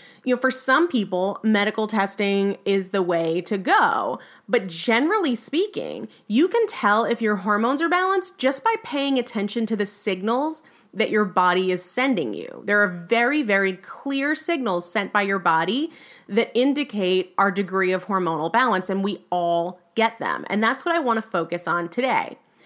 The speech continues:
But before we dive into that, let's cover some basics. And one thing that I really stress and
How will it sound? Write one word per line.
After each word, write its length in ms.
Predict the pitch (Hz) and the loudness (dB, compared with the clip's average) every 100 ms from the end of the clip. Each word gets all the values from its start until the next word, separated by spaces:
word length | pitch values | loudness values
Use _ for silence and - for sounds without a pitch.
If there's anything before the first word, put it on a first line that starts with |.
| - _ | -20 _
But 160 | 208 - | -4 -4
before 360 | 208 277 285 | -2 4 4
we 120 | 339 | 4
dive 260 | 277 233 202 | 0 0 0
into 220 | 202 202 | 0 2
that, 320 | 185 180 185 | 6 6 4
let's 240 | 202 196 - | 0 -4 -6
cover 360 | - 247 240 | -4 0 0
some 360 | 233 214 196 165 - | 0 0 -2 -4 -4
basics. 760 | 165 165 - - - - - - _ _ - - - | -4 -2 -6 -10 -12 -10 -10 -12 _ _ -20 -20 -4
And 200 | 220 240 | 0 2
one 200 | 277 403 | 2 2
thing 200 | 415 359 | 2 2
that 100 | 285 | 4
I 140 | 214 | 2
really 640 | 202 190 214 220 247 254 - - _ | 2 -2 0 0 0 -2 -4 -10 _
stress 680 | - - - 208 180 - - | -10 -10 -4 2 4 4 0
and 180 | - | -6